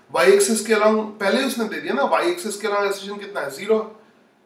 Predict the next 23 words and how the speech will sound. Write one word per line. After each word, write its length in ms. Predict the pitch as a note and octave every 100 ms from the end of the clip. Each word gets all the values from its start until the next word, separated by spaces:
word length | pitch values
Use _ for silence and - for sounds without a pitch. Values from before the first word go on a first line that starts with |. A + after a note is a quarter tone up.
| _ _ -
तो 60 |
अगर 400 | - C3 D3 A3
वाई 220 | G#3 -
एक्सिस 340 | F3 - G3+ -
के 80 | G3
along 260 | G3 F#3+
एक्सेलरेशन 580 | D#3+ - F3 F3 G3 G3
ज़ीरो 280 | - F#3 G#3
है, 460 | D#3 - - - - _ _ _ _ _ -
यहीं 180 | E3+ F#3+
पे 60 |
पूछा 280 | G3+ F3 F3+
उसने, 280 | D#3+ D#3 C#3+
हाँ, 340 | B2+ A#2 - _ _ _ -
तो 60 | C#3
वेलोसिटी 440 | D3 D3+ - F#3+
कांस्टेंट 440 | F#3 F#3+ - G#3
होगी। 220 | F#3+ - - _ _ _ _ _ _ _ _ _ _ _ _ _ -
ठीक 180 | F#3
है, 160 | D#3 - _ - - - - A2
ये 80 |
हो 100 | C3
गया, 160 | G#2 -